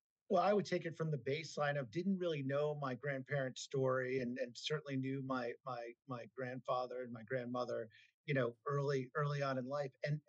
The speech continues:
and just their, uh, their story I did know was so incredible.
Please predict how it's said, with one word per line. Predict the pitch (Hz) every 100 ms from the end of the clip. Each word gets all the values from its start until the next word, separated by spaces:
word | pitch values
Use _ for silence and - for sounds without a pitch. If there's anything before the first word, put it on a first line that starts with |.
| 147
and | 147
just | - 175 180 - - 156
their, | 170 165 165 156
uh, | 151 - -
their | 190
story | 185 - 190 185
I | 156
did | 139 170 208 170
know | 135
was | 120 123 -
so | 185 180
incredible. | 151 - 175 202 208 120